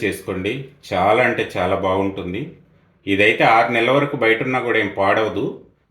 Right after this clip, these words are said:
కాకపోతే ఫ్రిడ్జ్లు ఉంటే ఫ్రిడ్జ్ల్లో పెట్టుకోండి, ఇంకా, ఇంకా కొన్ని రోజులు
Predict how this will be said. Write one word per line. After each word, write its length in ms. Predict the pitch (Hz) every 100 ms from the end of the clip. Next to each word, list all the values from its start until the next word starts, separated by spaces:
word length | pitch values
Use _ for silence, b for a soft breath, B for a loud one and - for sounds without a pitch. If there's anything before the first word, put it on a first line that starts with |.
| _
కాకపోతే 540 | 107 113 - 147 143 135 131 - - _ _ _ _ -
ఫ్రిడ్జ్లు 280 | 101 107 127
ఉంటే 160 | 120 117
ఫ్రిడ్జ్ల్లో 420 | 131 113 120 120 107
పెట్టుకోండి, 460 | 98 - 98 98 147 175 -
ఇంకా, 220 | 107 120 123 110
ఇంకా 160 | 110 131
కొన్ని 300 | 127 120 117
రోజులు 380 | 113 113 127 113